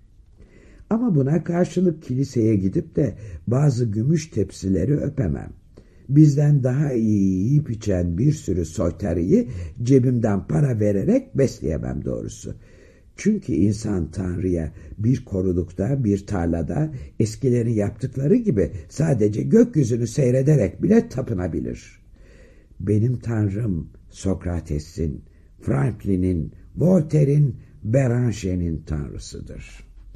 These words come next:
Jean-Jacques Rousseau'nun Emile adlı yapıtında Savoylu papazın Amentüsü başlıklı bir bölüm vardır. İşte ben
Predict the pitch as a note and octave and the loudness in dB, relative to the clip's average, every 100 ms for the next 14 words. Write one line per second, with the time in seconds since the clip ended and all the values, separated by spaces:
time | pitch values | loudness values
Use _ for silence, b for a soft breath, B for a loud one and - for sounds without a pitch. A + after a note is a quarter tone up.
0 | b b b b - A#2+ D3 C#3+ B2+ B2+ | b b b b -4 4 6 6 4 -2
1 | - A2+ A2+ - G2+ F2+ F2+ D#2+ - F#2+ | -4 -4 -4 -2 0 0 0 -4 -8 -4
2 | G#2 G#2 G#2 E2+ D#2+ D#2 F2 E2 D#2+ D#2+ | -2 0 -2 -2 -6 -4 -2 -2 -4 -8
3 | F2+ E2 D#2 F2+ D#3 - - b b b | -6 -6 -4 -4 -6 -8 -20 b b b
4 | - - A3 E3 B2 A2 A2 A2+ - G#2+ | -16 -2 2 4 4 2 -2 -4 -2 -2
5 | G#2+ D3 F3 B B - G#2 G#2+ A2 C#3 | 0 0 -2 B B -10 -4 0 2 2
6 | D#3+ - G#2 G#2 F2+ F2 - D2 D#2 E2 | 2 -2 -6 -4 -4 -4 -6 -8 -4 0
7 | G3+ G3 B B G2+ G#2+ D#2 E2+ D#2 C#2+ | 0 0 B B 0 2 2 0 0 -2
8 | A1 G#1+ - - - - - E2 D2 - | -6 -10 -12 -18 -20 -20 -16 -16 -10 -8
9 | - - G2+ F2+ C3+ G#3+ B3+ | -8 -2 0 2 2 2 0